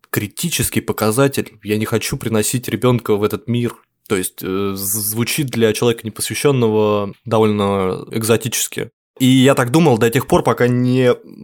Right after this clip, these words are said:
а, узнал о термине экотревожность. Совсем, а, новое понятие, введенное в две тысячи семнадцатом году, а, описано Американской ассоциацией психологов. Ну, мне кажется, Шредер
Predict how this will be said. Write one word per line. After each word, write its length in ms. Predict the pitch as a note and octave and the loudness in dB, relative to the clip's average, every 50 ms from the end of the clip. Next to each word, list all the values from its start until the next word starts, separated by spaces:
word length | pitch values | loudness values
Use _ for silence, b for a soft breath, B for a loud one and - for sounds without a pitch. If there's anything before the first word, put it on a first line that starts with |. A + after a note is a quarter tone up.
| - - | -18 -10
а, 300 | - A2 A2 A2+ A2 G#2+ | -6 -4 -2 0 0 0
узнал 480 | - B2 A#2 - B2 B2 C3 C3+ B2 - | -2 -2 -4 -2 -2 0 2 2 0 0
о 160 | - B2+ A#2 A2+ | 0 0 0 0
термине 720 | - - C#3 C3 A#2+ A#2 A2+ A2 A2 A2 A2 A2 G#2+ G2 | 2 2 2 4 4 2 2 2 2 2 2 2 2 0
экотревожность. 840 | - - - - B2 - B2 A#2+ A#2+ A2 - G2+ F2+ - - - - _ _ _ _ - | -2 -4 -4 -2 0 2 2 4 4 4 2 0 -6 -10 -12 -14 -20 _ _ _ _ -6
Совсем, 500 | - - C#3 B2+ A#2+ - C#3 B2 A2+ A2 | -2 0 0 2 2 2 4 4 4 4
а, 200 | G#2+ G#2+ A2 G#2+ | 4 4 4 4
новое 240 | A2+ D3 C#3+ B2 A2+ | 4 4 4 4 4
понятие, 840 | - A#2 A2 B2+ D3+ D#3+ - - - A2+ G#2+ G#2 G#2 G2+ G2+ G2+ G2 | 2 2 2 4 4 2 2 2 2 2 2 4 2 2 2 0 -2
введенное 420 | F#2+ G#2 A2+ A#2 C3 A#2 A2 G#2+ | -4 -2 2 2 4 4 4 2
в 20 | G2+ | 2
две 100 | A2 A2 | 0 0
тысячи 220 | - B2 A#2+ - | 0 0 0 0
семнадцатом 400 | - A#2 A#2+ A#2 G#2+ - - G2+ | 0 0 0 0 0 -2 -4 -4
году, 480 | F#2+ G#2+ G#2+ A2+ C3 C#3 C#3+ C#3+ - _ _ _ _ | -2 0 2 4 4 4 4 2 -2 _ _ _ _
а, 240 | - G2+ G2+ G2+ G#2+ | -10 -8 -4 -2 -2
описано 640 | A2 - C#3 B2 - - A2 G#2+ G#2+ G#2 G#2 G#2 | -2 0 -2 -2 0 0 0 0 0 0 2 2
Американской 520 | A2 A#2+ B2 B2 A#2 - B2+ A#2+ - - A2 | 2 2 2 4 4 2 2 2 2 0 0
ассоциацией 440 | G#2 - - C3 A#2 - - A#2 G2 | 0 0 0 0 0 0 0 -2 -4
психологов. 480 | - - - - A2 G2 F#2+ - - - _ - - - | -4 -4 -2 0 0 0 -2 -6 -12 -18 _ -20 -20 -12
Ну, 240 | - - C#3 D3 | -4 0 2 2
мне 140 | A#2+ A#2 B2+ | 2 2 2
кажется, 540 | C3+ D#3+ D3 - - C#3+ C3 B2+ B2 A#2+ A#2 | 2 2 2 2 2 4 4 6 6 4 4
Шредер 420 | A2+ - D3 D3 C3 B2 A#2 G#2+ | 2 4 4 4 4 4 0 -2